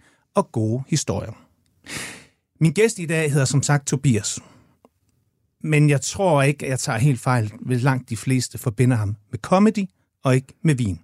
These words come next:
I dag graver vi os igennem hans funny bones. Vi tager temperaturen på hans vin- og madinteresse. Og udover at hedde Tobias, lyster han også på efternavnet Dybvad.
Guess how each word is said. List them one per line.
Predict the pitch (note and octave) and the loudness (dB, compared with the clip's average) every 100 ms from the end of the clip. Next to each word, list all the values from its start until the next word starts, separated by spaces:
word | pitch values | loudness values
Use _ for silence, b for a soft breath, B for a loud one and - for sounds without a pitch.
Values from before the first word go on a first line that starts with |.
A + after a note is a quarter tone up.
| _ _ - B B B B B | _ _ -20 B B B B B
I | E3 | 0
dag | A#3 A3 | 0 2
graver | F3+ E3 | 2 4
vi | E3 | 2
os | D3+ | -2
igennem | C#3+ G3+ G3 | 0 0 2
hans | E3 D3+ | 2 2
funny | - E3+ G3+ E3 | 2 2 4 4
bones. | E3 F3+ F3+ - | 6 6 4 0
Vi | D#3 | -4
tager | - F3 D3+ | -2 -2 0
temperaturen | - C3+ C3 - G3 E3 C3+ A#2+ | 2 2 2 0 4 6 6 6
på | D3 | 4
hans | C3+ B2+ - C#3 | 6 4 2 0
vin- | F3 F3+ G#3 | 4 4 4
og | - | 2
madinteresse. | A#2 F3+ G#3 - E3 E3+ D#3+ E3+ b b b b b b b b | 4 6 6 4 2 2 2 -2 b b b b b b b b
Og | D3 | 0
udover | A3+ G#3 E3 | 4 4 4
at | C#3+ | 4
hedde | C#3+ | 4
Tobias, | - D3 G3+ F#3 D3+ - | 2 -2 2 4 2 0
lyster | E3 D#3+ D#3+ | -2 -2 0
han | D3+ C#3 | 4 4
også | C3 - - _ - | 4 0 -6 _ -2
på | - | 0
efternavnet | B2 - A#2 A2 A2 A#2+ A#2+ _ - | 2 2 2 4 4 2 0 _ 0
Dybvad. | F3 - | 0 0